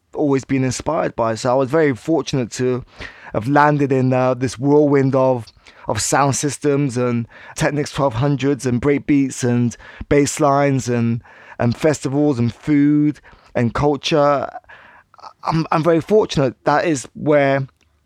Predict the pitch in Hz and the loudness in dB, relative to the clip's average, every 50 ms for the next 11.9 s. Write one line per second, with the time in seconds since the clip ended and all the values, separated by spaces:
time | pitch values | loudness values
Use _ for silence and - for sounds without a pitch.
0 | _ _ _ _ _ - 147 139 131 131 - - 180 202 185 139 113 113 117 - | _ _ _ _ _ -4 -2 -2 -2 -2 -2 -2 0 2 2 2 2 0 0 0
1 | 160 156 131 131 123 127 - - - 214 240 - - - - _ _ _ _ _ | 0 0 0 0 -2 -4 -4 -4 -4 -4 -4 -6 -8 -12 -20 _ _ _ _ _
2 | _ _ _ _ _ _ _ _ _ - - - 135 127 135 131 135 147 180 190 | _ _ _ _ _ _ _ _ _ -6 -2 0 2 2 2 4 4 2 2 0
3 | - - 135 127 117 - _ _ _ - - 139 127 - - 147 143 - 160 170 | 0 0 -2 -2 -2 -6 _ _ _ -4 -2 -2 0 2 0 0 0 0 -2 -2
4 | - 208 185 190 139 - 170 170 156 160 147 135 147 151 151 147 147 147 - - | 0 0 0 0 0 2 2 2 2 2 2 2 2 2 4 2 2 -2 -4 -8
5 | - - - - 131 151 165 175 - 202 - 214 - - - 220 - - 185 196 | -16 -12 -2 2 4 4 4 4 2 0 -2 -2 0 0 0 0 0 2 2 2
6 | 196 185 - 165 160 - - 160 160 151 135 147 160 165 - 135 - - - _ | 2 2 2 0 0 0 0 -2 -2 0 0 0 0 2 2 0 0 -2 -6 _
7 | _ _ - - - 170 - - - - 202 214 196 196 202 202 185 - - 185 | _ _ -12 -10 -10 -10 -8 -6 -4 -4 -2 -2 -2 -2 -2 -2 -2 0 2 2
8 | 185 190 196 180 175 165 151 151 151 151 147 - - - - - - - 123 123 | 4 4 4 4 6 6 6 6 4 2 0 -4 -10 -20 -16 -8 -6 -2 0 2
9 | 143 147 160 143 156 165 160 156 165 160 160 156 156 156 151 - 143 143 143 143 | 2 2 2 2 2 2 2 2 2 2 2 4 2 2 2 2 4 4 4 4
10 | 143 - - - - - - - 131 139 - 135 147 131 143 127 120 117 123 151 | 4 0 -4 -10 -12 -4 -2 0 0 2 2 2 2 2 2 2 2 2 4 4
11 | 160 170 160 - 156 151 160 147 - - 147 143 139 131 123 120 117 113 | 4 4 2 0 -2 -2 -4 -4 -2 2 2 4 4 4 4 4 2 0